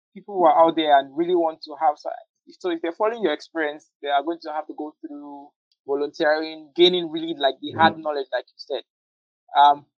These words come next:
Speaker 1: but if you're going to supplement it, so I, I guess one thing I want you, I want to draw out from your story is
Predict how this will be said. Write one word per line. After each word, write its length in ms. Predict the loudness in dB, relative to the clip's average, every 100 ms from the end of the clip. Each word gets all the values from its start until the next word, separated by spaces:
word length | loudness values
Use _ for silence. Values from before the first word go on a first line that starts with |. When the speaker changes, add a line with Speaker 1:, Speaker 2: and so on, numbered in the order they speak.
| -6
Speaker 1:
but 120 | -4
if 100 | 0
you're 140 | 2 2
going 140 | 0
to 80 | -2
supplement 580 | -2 -2 -2 0 -2 -4
it, 80 |
so 180 | -8 -2
I, 100 | -2 0
I 80 | 0
guess 360 | 2 0 -2 _ _ -4
one 200 | -2 2
thing 100 | 2
I 60 |
want 300 | 2 -2 -4
you, 120 | -8 -10 -6
I 100 | -2
want 140 | -2 -2
to 120 | -2
draw 340 | 4 6 6
out 80 | 4 -4
from 280 | -6 -6 -8 _ _
your 360 | -8 -6 -6 -8
story 560 | -12 -4 -2 -2 -8 _ _ _ _ -8
is 280 | -6 -6